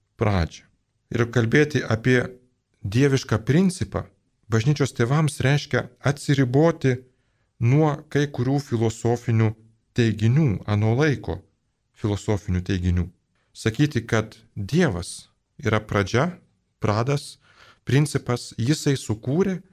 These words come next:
vadinasi, kūrinyje neturi materialaus principo. Ji nėra automatinė,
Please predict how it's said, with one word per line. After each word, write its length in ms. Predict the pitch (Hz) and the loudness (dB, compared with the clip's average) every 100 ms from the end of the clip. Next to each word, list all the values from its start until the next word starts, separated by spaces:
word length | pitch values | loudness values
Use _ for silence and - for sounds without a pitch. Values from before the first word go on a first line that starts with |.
| _ _ _ _ _ | _ _ _ _ _
vadinasi, 440 | 107 147 170 - 165 | -2 2 0 0 -6
kūrinyje 680 | 147 143 135 127 175 214 - | 0 2 4 2 2 0 2
neturi 580 | 110 123 120 156 170 | 4 4 2 0 2
materialaus 760 | 139 123 127 120 117 131 143 139 | 4 2 0 0 0 2 0 0
principo. 560 | - 147 113 - - 117 - _ _ _ _ _ - | 2 2 2 -2 -10 -14 -16 _ _ _ _ _ -2
Ji 260 | 92 117 120 | 2 4 4
nėra 300 | 110 110 104 | 4 2 0
automatinė, 960 | 110 98 - 104 139 160 - 87 90 | -2 -4 -2 -2 0 0 -2 -4 -4